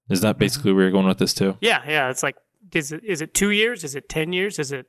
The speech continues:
Speaker 2: six months?
Speaker 1: I have a couple of answers to this. The first is that we've been in business over eleven years. And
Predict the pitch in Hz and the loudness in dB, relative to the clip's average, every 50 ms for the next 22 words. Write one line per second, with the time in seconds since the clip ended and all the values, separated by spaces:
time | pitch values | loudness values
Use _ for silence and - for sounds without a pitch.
0 | _ _ - - 156 147 - - 139 139 165 202 - - - _ - - 131 131 | _ _ -10 -8 -8 -6 -6 -4 -2 -2 -2 -4 -8 -14 -20 _ -2 2 4 4
1 | 131 123 120 - - 151 - 117 92 85 90 92 92 - 92 87 - - - - | 4 2 0 0 0 2 2 2 2 2 0 0 0 0 -2 -2 0 0 2 2
2 | 120 87 - - - 92 - - 123 127 123 - - 107 101 101 95 - - 95 | 2 2 2 0 -2 0 2 2 2 2 0 0 2 2 4 4 2 0 0 2
3 | 92 92 92 - - 101 101 101 98 - 110 98 95 85 110 110 98 101 92 - | 2 4 2 2 -2 0 0 2 2 4 4 2 4 4 4 2 4 2 2 4
4 | 98 95 92 92 92 87 85 82 82 82 80 85 78 76 76 76 80 104 123 - | 4 4 4 4 4 2 4 2 2 0 0 -2 -4 -4 -4 -4 -4 -4 -6 -8
5 | - - _ _ _ _ - 104 98 95 90 90 87 87 87 87 - | -10 -16 _ _ _ _ -2 0 2 4 4 4 4 2 2 -2 -6